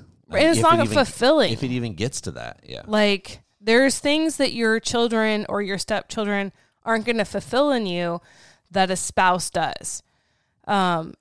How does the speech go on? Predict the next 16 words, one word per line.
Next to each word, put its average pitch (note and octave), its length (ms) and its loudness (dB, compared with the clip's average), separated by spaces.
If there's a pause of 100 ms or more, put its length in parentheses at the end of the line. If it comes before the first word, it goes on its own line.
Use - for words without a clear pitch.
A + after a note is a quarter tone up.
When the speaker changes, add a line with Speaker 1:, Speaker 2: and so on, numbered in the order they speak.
Speaker 1:
and F#3+ 280 -2
so, F#3+ 400 2
and G3 140 -4
that's G3+ 200 -2
emotionally, F#3+ 680 0
not E3 220 -2
just F#3 220 -10
physically, D3+ 560 -10 (120)
but, F#3 300 2 (1160)
um, G#3 460 2
<laughs> - 1500 -8
but C4 200 2
no, C#4+ 200 4
for C#4+ 220 -6
real. C#4+ 320 -4
So A#3+ 480 2